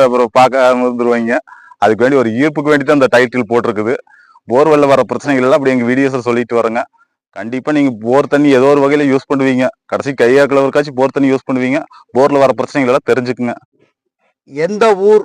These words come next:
Speaker 2: ஆண்களை பிடிக்கும் பெண்களுக்கு அப்படின்னு சொல்லி அண்ணன் ஒரு வாக்கியம் சொல்லியிருந்தாருங்க. அது வந்து ஆலவேளாம்பட்டின்னு ஒரு ஊர் இருக்குங்க.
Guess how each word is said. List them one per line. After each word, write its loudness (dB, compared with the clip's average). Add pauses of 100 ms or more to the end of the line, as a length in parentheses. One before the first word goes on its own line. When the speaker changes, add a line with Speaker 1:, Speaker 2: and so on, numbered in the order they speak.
(300)
Speaker 2:
ஆண்களை 2
பிடிக்கும் -4
பெண்களுக்கு 0
அப்படின்னு -2
சொல்லி -2
அண்ணன் 0
ஒரு 2 (360)
வாக்கியம் 0
சொல்லியிருந்தாருங்க. -2 (840)
அது -8
வந்து 0 (320)
ஆலவேளாம்பட்டின்னு 4
ஒரு 2
ஊர் 0
இருக்குங்க. -6